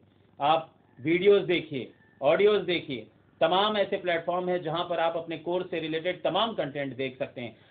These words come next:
और आप जब देखते हैं, वीडियो देखते हैं, ऑडियो सुनते हैं, किताबें पढ़ते हैं, किताबें देखते हैं, किताबें सुनते हैं, यह सब कुछ अगर आप मोबाइल पर ही करते हैं, अगर आप किसी, अ, मीडिया को इस्तेमाल करके करते हैं, तो भी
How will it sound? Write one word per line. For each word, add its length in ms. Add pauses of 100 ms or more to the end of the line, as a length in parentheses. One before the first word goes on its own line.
और 400 (200)
आप 280
जब 220
देखते 340
हैं, 260 (300)
वीडियो 280
देखते 300
हैं, 180
ऑडियो 320
सुनते 300
हैं, 180
किताबें 380
पढ़ते 280
हैं, 260 (280)
किताबें 420
देखते 320
हैं, 160
किताबें 380
सुनते 360
हैं, 340 (640)
यह 240
सब 200
कुछ 200
अगर 180
आप 180
मोबाइल 380
पर 140
ही 100
करते 280
हैं, 140 (400)
अगर 180
आप 160
किसी, 180 (480)
अ, 260 (360)
मीडिया 340
को 120
इस्तेमाल 400
करके 260
करते 240
हैं, 140
तो 200
भी 280